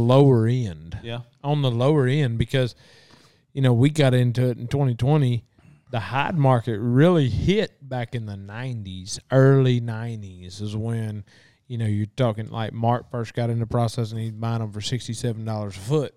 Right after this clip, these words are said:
Speaker 2: Yeah.
Speaker 1: You know, you got somebody like,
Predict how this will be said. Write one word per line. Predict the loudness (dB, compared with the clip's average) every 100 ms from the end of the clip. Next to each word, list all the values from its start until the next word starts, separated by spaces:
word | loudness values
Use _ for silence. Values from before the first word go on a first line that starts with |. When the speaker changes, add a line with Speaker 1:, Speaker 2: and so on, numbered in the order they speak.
| _ _ _ _ _ _
Speaker 2:
Yeah. | -8 -8 -8 _ -8
Speaker 1:
You | -2
know, | 0
you | 0 2
got | 2 2 -2 _
somebody | -4 -2 2 2 2
like, | 2 0